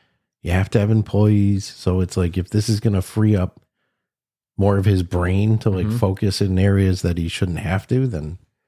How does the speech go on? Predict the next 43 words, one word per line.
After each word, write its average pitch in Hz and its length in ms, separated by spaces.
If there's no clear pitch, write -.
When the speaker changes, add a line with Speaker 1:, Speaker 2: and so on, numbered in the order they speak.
Speaker 2:
Yeah, 180 160
Speaker 1:
home - 220
Speaker 2:
no, 78 40
Speaker 1:
run. 110 200
Speaker 2:
I 135 60
shouldn't 131 260
be 104 100
skeptical - 540
until 85 240
I 80 100
see 80 220
the 78 180
actual 73 600
final 120 220
Speaker 1:
I - 40
think 127 160
what's 101 200
Speaker 2:
product, 92 120
I'll 85 60
Speaker 1:
got 73 80
Speaker 2:
say. 87 40
Speaker 1:
you 85 60
skeptical 85 580
is 71 240
in-app 82 340
purchases. - 680
Speaker 2:
Yeah, 110 160
but 95 100
I - 20
don't 113 160
think 139 220
I 113 160
Speaker 1:
<laughs> - 360
But, 90 280
you 104 120
know, 78 260
phone 107 300
developers 82 800
or, 82 240
you 95 80
know, 73 180
phone 87 340
app 82 220